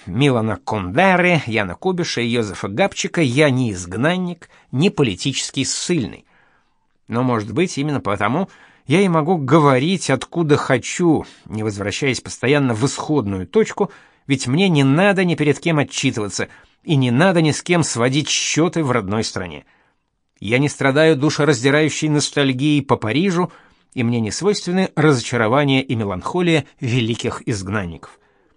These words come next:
Вот почему я могу думать и свободно мечтать о Праге.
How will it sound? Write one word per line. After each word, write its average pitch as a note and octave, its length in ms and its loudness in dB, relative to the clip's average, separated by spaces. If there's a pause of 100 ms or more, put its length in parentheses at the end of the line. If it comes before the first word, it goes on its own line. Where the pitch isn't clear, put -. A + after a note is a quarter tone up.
(140)
Вот E3 260 0
почему F3+ 340 -2
я A2+ 140 0
могу F2+ 240 -4
думать C#3+ 540 0 (220)
и G3+ 80 -2
свободно D3 600 -2
мечтать G#2+ 600 -4 (200)
о F3 100 -2
Праге. D#2 480 -8